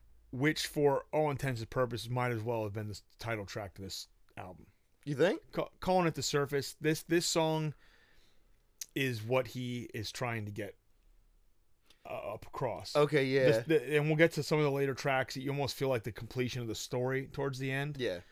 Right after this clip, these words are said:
Speaker 1: But this is the point he's been trying to get across all these years, as far as I feel. This is him telling you, "I've gotten here. This is what I, I, I, I cleaned up my life and the things that were killing me,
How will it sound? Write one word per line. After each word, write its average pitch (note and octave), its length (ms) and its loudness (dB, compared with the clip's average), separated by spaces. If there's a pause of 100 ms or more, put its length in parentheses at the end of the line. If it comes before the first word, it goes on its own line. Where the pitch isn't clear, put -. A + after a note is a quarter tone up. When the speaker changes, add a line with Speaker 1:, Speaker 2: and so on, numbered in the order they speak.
(220)
Speaker 1:
But B2+ 260 4
this C3 360 4
is D3+ 140 2
the D3+ 100 2
point C3+ 300 -2
he's A#2+ 160 -4
been A#2 100 -4
trying A#2+ 240 -4
to A#2+ 40 -4
get A#2+ 160 -2
across A2+ 600 -6 (400)
all B2 200 2
these A2+ 240 -2
years, A2 280 0
as G2+ 80 -10
far C#3+ 180 4
as A#2 100 0
I A#2+ 140 0
feel. G2 360 -8 (400)
This C3 160 -2
is C3 120 -4
him C3+ 200 0
telling C3 340 -2
you, A#2+ 340 0 (1000)
"I've B2+ 240 2
gotten B2 320 0
here. G#2 320 -6 (100)
This A#2+ 160 -2
is B2 100 -4
what B2 140 -2
I, A#2+ 120 0 (160)
I, A2 100 -4
I, A2 260 -4 (160)
I A#2 100 -4
cleaned D3 360 -2
up - 160 0 (160)
my B2 160 -4
life C3 460 -2
and A#2 120 -6
the G#2+ 60 -8
things B2+ 300 -4
that - 100 -6
were A2+ 180 -4 (260)
killing C3+ 320 -2
me, A#2+ 220 -6